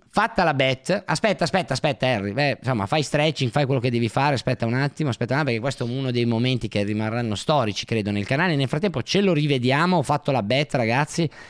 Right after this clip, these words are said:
ci rivediamo il tutorial di Carolina, bettate, per favore. Eccolo qua. E attenzione perché arrivano immediatamente da Gallus, un profeta del nuovo mondo.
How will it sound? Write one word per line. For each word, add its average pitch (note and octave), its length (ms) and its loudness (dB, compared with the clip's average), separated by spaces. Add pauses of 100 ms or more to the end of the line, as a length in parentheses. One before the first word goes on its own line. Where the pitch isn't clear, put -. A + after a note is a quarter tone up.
(160)
ci - 140 -2
rivediamo F#3 520 2
il A3 200 0
tutorial G3+ 600 2
di E3 120 0
Carolina, F3+ 640 2
bettate, E3+ 880 -2
per F3 160 0
favore. F3 640 0 (1600)
Eccolo C#3+ 300 0
qua. - 140 -12
E F#3 100 2
attenzione G#3+ 480 2
perché F#3 240 0
arrivano G3+ 320 2
immediatamente F3+ 640 2
da F3+ 140 2
Gallus, C3 680 0 (500)
un A3 220 4
profeta F3 760 0 (400)
del G3 200 2
nuovo F#3 240 4
mondo. A2 540 0